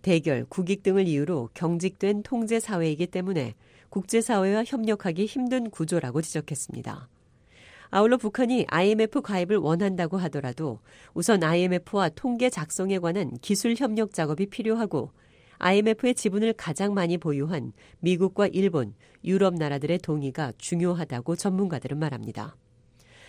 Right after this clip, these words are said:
뱁슨 전 고문은 국제사회의 제재 해제와 아이엠에프 가입은 별개지만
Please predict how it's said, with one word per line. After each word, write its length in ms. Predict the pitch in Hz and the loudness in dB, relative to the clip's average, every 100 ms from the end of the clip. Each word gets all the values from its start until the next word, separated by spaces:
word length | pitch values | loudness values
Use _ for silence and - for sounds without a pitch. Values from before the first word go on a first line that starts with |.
| - - | -20 0
뱁슨 340 | 220 - 254 | 0 2 2
전 220 | 240 220 | 4 4
고문은 460 | 214 214 226 233 127 | 4 2 2 -2 -2
국제사회의 640 | - 190 240 254 226 226 254 | -6 -2 -2 0 2 2 4
제재 320 | 214 190 202 | 2 4 2
해제와 500 | 202 160 160 139 104 - - - | 2 -2 -2 -4 -8 -16 -20 -2
아이엠에프 500 | 175 185 190 196 196 | 2 4 2 2 0
가입은 420 | 185 165 196 208 | 2 2 2 -2
별개지만 680 | 170 143 180 185 175 110 | -2 0 0 -2 -2 -4